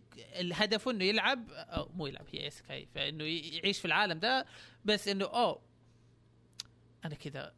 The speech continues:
أروح أشوف واحد بينضرب، أروح كذا من بعيد أنقذه وأسمع الناس يقعدوا يتكلموا، أوه، شفتوا في واحد سوى ما أدري وإيش، وبس. وبعدين فجأة يكتشف إنه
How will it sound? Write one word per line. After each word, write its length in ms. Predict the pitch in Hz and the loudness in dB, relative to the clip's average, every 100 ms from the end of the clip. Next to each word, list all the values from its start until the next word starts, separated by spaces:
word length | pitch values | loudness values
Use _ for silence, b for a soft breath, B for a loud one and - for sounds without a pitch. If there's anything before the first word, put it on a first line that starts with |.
| _ 147 - | _ -12 -4
أروح 280 | 160 151 - | -2 -2 -2
أشوف 300 | 147 156 - | -8 -6 -2
واحد 300 | 143 - 139 | -2 -2 -6
بينضرب، 360 | 143 143 151 160 - | -6 -4 -6 -8 -16
أروح 200 | 180 - | -14 -14
كذا 180 | - 135 | -10 -10
من 80 | 131 | -6
بعيد 340 | 135 147 165 - 160 | -4 -4 -6 -12 -10
أنقذه 300 | 139 151 165 | -6 -4 -2
وأسمع 360 | 151 139 143 | -2 -4 -6
الناس 240 | 139 135 - | -6 -8 -8
يقعدوا 140 | 135 | -10
يتكلموا، 320 | 135 143 156 - | -8 -8 -8 -8
أوه، 340 | 214 240 233 202 | -4 -4 -4 -4
شفتوا 360 | - 233 240 | -6 -4 -6
في 180 | 202 269 | -2 0
واحد 380 | 262 285 220 247 | 4 4 4 2
سوى 320 | - 269 262 | 2 2 4
ما 60 | 269 | 2
أدري 180 | 226 262 | 2 2
وإيش، 420 | 302 339 - - b b b b b b - _ _ _ _ | 4 4 2 -4 b b b b b b -20 _ _ _ _
وبس. 600 | - - 190 156 139 - - | -16 -8 -4 -4 -6 -12 -10
وبعدين 360 | 180 180 196 | -2 2 2
فجأة 240 | 185 175 160 | 4 2 0
يكتشف 420 | 156 165 165 147 | 0 -4 -4 -8
إنه 600 | 151 147 143 151 - | -10 -8 -8 -8 -12